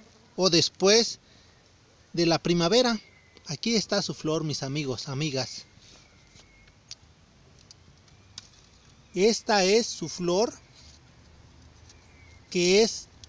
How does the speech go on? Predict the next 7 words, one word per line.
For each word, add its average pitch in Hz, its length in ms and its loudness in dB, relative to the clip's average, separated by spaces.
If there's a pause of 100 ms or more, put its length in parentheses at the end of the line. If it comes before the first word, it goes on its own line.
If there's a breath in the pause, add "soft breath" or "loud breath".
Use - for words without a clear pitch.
color 180 380 0
blanco. 226 640 2 (3750)
Estas 269 640 2 (140)
rojas 208 840 2 (840)
son 262 420 -2
sus 175 260 -4
brácteas, 208 800 0